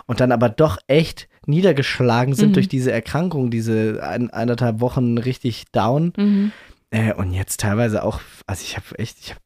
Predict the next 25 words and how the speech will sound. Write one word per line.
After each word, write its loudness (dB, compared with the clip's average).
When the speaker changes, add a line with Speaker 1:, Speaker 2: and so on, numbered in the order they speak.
Speaker 1:
Freunde, -2
die -4
können -2
jetzt -4
keine -4
Treppen -8
mehr -6
richtig -10
steigen. -8
Und 2
die 2
Speaker 2:
Okay. 0
Speaker 1:
sind -2
dreifach -2
geimpft, -8
ne? -2
Speaker 2:
Mhm. 0
Speaker 1:
Also -2
wahrscheinlich -4
halt -4
die -2
andere -4
Variante -2
jetzt, -6
Omikron. -2